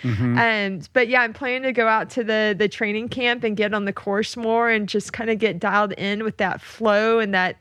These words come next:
Speaker 2: that connection of my body with the course. Um, but yeah, I mean, I, I, you know, you kinda just try and put it all together on race day and, um, you know, hope that you've, like, you know, dialed in all the different components,
Speaker 1: Yeah,
Speaker 2: so.
Speaker 1: yeah, yeah.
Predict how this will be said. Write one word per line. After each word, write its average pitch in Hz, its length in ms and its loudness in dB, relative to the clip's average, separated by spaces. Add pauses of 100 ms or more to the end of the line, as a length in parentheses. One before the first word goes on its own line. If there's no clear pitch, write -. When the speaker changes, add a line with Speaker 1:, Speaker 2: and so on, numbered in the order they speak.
Speaker 2:
that 190 220 0
connection 226 720 -4 (240)
of 214 140 2
my 214 140 2
body 208 480 2
with 202 180 -4
the 196 80 -8
course. 214 640 -2 (340)
Um, 214 380 0
but 233 160 2
yeah, 277 160 4
I 262 80 0
mean, 240 160 -2
I, 269 280 2
I, 247 280 0 (120)
you 240 160 -4
know, 247 120 4
you 240 200 -2
kinda 330 280 2
just 285 280 -2
try 262 160 4
and 233 200 -4
put 254 200 0
it 269 100 0
all 233 200 4
together 233 480 2
on 202 180 -2
race 214 380 0
day 196 400 0 (280)
and, 220 420 2
um, 214 320 0
you 233 100 -4
know, 226 160 2
hope 226 240 0
that 226 120 4
you've, 220 320 -4
like, 190 300 0
you 220 120 -4
know, 196 180 0
dialed 220 400 0
in 208 160 -2
all 190 180 0
the 202 120 -4
different 190 320 -6
components, 185 640 -4
Speaker 1:
Yeah, 107 160 0
Speaker 2:
so. 107 60 0
Speaker 1:
yeah, 107 160 0
yeah. 104 380 -4